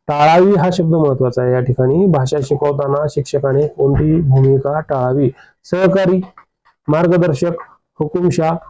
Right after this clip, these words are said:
प्रेरक. बघा, काही पर्याय आपल्याला या ठिकाणी बाजूला ठेवता येतात. अ, टाळावी म्हटलेलं आहे. सहकारी,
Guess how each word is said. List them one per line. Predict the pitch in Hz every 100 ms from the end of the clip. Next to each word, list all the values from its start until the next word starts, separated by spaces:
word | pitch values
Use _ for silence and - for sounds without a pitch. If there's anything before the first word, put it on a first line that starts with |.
| - _ _ -
प्रेरक. | 147 143 135 - - - -
बघा, | 131 135 147
काही | 147 165
पर्याय | 165 170 175 165
आपल्याला | 160 165 165
या | 156
ठिकाणी | 139 151 151 151 151 - -
बाजूला | 131 135 139
ठेवता | 139 139 147
येतात. | 139 151 - _ _ _ _ _ _ _ _ _ _ _ _ _ _ -
अ, | 139 139 139 - _ _ _ _ -
टाळावी | 160 160 190 196
म्हटलेलं | 196 180 190 185
आहे. | 180
सहकारी, | 175 175 175 - 180 180 180